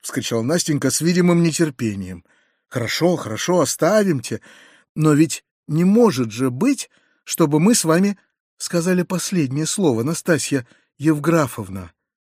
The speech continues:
Ради бога, назначьте мне свидание хоть сегодня же. Впрочем, теперь уж смеркается.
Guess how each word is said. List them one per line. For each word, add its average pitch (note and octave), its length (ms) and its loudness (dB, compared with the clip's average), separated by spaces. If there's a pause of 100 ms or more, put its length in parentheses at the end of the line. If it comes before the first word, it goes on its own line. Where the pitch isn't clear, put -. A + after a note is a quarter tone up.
(140)
Ради F3+ 240 0
бога, C3+ 540 0 (520)
назначьте D#3 600 -2
мне C#3+ 160 0
свидание C3+ 840 2 (640)
хоть - 220 -4
сегодня B2 640 -4
же. D3+ 240 -4 (480)
Впрочем, A#3 460 0
теперь F#3+ 280 0
уж - 160 -2 (280)
смеркается. C3 960 -4